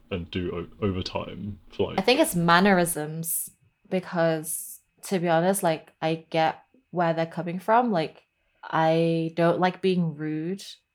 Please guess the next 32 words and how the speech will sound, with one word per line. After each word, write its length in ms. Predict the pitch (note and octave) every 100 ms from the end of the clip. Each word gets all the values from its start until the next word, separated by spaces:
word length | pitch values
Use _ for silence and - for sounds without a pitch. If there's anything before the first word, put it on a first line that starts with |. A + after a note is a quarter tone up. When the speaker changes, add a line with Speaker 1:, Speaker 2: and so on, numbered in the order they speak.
| -
Speaker 2:
and 720 | E3 D#3+ D#3 D#3 E3 - - -
I 240 | - D#3+ F3
would 260 | F#3+ F#3
stay 540 | - - - D#3 D#3+ G#3
if 220 | F#3 E3
my 180 | E3+ D#3
superior 880 | E3 E3 E3 D#3+ D3 D3 - - - -
is 240 | D3+ C#3+ - _ _
there. 340 | - A#2+ - - _ _
Like, 300 | D#3 C3 - _ _ _ _
if 200 | E3+ E3+
she 180 | - E3+
doesn't 320 | F#3+ G3 F#3+
leave, 380 | D#3 D#3+ F3+ -
then 160 | D#3
I 140 | D3 C#3+
will 160 | C#3+
not 220 | C#3+ C#3 -
leave, 340 | C#3+ D3 - _
because 400 | F3 F3 E3 -
out 260 | E3+ F3 F#3+
of, 320 | F#3 E3+ -
like, 200 | E3 -
courtesy, 640 | - D3+ - - C#3+ F3 - _ _ -
I 60 |
feel 180 | F3 A3+
bad. 560 | - C3+ C#3+ C#3+ D#3+ - - -
<laughs> 920 | B3 - - _ - - - _ _
I 140 | E3+
also 260 | E3+ A3+ D#4
feel 340 | - - E3 E3
like 360 | D3+ D3+ _